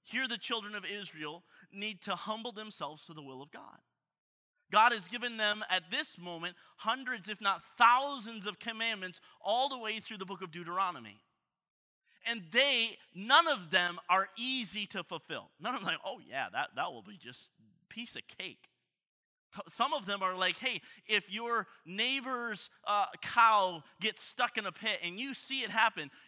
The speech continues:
you have to go help." That's not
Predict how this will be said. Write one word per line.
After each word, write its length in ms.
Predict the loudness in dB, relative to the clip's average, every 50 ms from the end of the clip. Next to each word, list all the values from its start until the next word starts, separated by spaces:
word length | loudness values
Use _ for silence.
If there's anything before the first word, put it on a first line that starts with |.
| -16
you 300 | -10 -6 -4 -2 -2 -2
have 480 | -2 2 6 8 8 8 8 6 2 -4
to 120 | -8 -6
go 180 | -2 -2 2 4
help." 240 | 6 6 4 4 0 -8 -20 _ _ _ _ _ _ _ _ _ _ _ _ _ _ _ _ _ _ _ _ _ _ _ _ _ _ -10
That's 200 | -10 -10 -8 -2 2
not 180 | 2 2 2